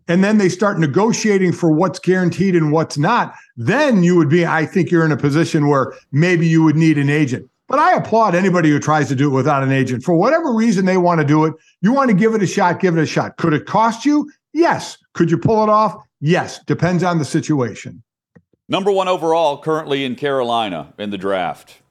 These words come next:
Speaker 2: Which quarterback are they after, Mike? Or, and, and, and
Speaker 1: <laughs>
Speaker 2: how about the reports immediately after the trade that they're open for business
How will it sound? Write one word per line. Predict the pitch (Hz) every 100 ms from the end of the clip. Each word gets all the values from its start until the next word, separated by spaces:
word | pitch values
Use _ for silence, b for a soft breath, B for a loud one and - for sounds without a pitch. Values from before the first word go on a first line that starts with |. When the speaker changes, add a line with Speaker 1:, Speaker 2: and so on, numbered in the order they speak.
| _ _ _ _ -
Speaker 2:
Which | 156 -
quarterback | 165 165 147 139 127 139
are | 123
they | 120
after, | 117 110 -
Mike? | 90 90 90 - _
Or, | 113 117 113 139
and, | 147
and, | 160 202
and | 151 262
Speaker 1:
<laughs> | 147 - 139
Speaker 2:
how | 220
about | 294 -
the | 202
reports | 156 170 190 190 147
immediately | 143 143 190 202 156 127 117 117
after | 120 135
the | 123
trade | 110 147 147 135 120
that | 120
they're | 147 139 -
open | 151 156 135
for | 143
business | 104 117 131 127 110 95 -